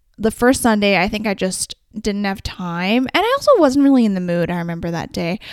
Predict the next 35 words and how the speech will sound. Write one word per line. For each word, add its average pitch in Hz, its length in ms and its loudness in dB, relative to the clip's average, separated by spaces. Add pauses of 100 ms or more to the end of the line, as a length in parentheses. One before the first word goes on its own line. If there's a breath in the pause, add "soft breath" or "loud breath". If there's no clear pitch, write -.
(120)
I - 60 -4
didn't 294 140 4
know 311 120 8
what 285 80 8
I 262 80 10
wanted 233 220 6
to 233 80 -2
talk 196 260 -2
about, 190 400 0
which 233 160 2
is 262 80 2
something 302 240 -2
I 554 100 -4
need 427 100 0
to 359 60 2
think - 220 -2
about 233 320 2
because 220 320 -4 (160)
I 220 60 -2
can't 240 260 0
just - 400 -4
not 175 400 -6
do 170 160 -4
things 202 360 -4
when 196 120 -10
I 165 220 -14 (120)
don't 180 160 -8
have 185 140 -10
an - 60 -10
idea. - 560 -6
You 247 140 0
know 262 100 0
what 277 80 0
I 277 80 0
mean? 285 300 -2